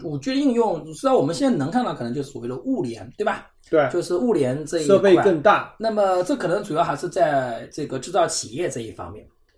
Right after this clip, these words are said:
Speaker 1: 啊，
Speaker 2: 嗯。
Speaker 1: 或者是一些金融企业，它可能需要，就是你虽然需要随时监控啊，这些东西。
Speaker 2: 嗯。
Speaker 1: 呃，可能我觉得可能你要说消费级应用里面的话，我觉得五G可能，可能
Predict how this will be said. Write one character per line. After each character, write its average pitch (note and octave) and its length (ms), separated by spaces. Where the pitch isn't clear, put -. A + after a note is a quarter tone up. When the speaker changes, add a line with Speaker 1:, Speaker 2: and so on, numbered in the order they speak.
Speaker 1:
啊， C#3 160
Speaker 2:
嗯。 - 20
Speaker 1:
或 C3+ 140
者 C3+ 160
是 D#3+ 180
一 E3 140
些 D3 260
金 F#3 180
融 D3 160
企 A#2 200
业， A2 40
它 C#3 120
可 C3 80
能 B2 100
需 B2 200
要， B2 180
就 C#3+ 100
是 C3 60
你 A#2 80
虽 A2 160
然 A2 120
需 - 140
要 A2+ 180
随 - 220
时 A2+ 100
监 B2+ 160
控 D#3 160
啊， G#2+ 220
这 A#2 80
些 A2 60
东 A#2 160
西。 - 200
Speaker 2:
嗯。 B2 240
Speaker 1:
呃， G#3 520
可 A3 120
能 D#4+ 100
我 A3+ 100
觉 F#3+ 80
得 A#3+ 80
可 A#3+ 140
能 A#3 180
你 D3+ 80
要 G#3+ 120
说 C4 160
消 D#4 240
费 D#4+ 160
级 - 140
应 D#3+ 80
用 D#3+ 160
里 C3+ 80
面 A#2+ 140
的 A#2+ 40
话， C#3+ 120
我 B2 80
觉 - 100
得 D#3 80
五 C3 160
G E3 180
可 C3+ 140
能， A2+ 400
可 E3 140
能 A#3+ 80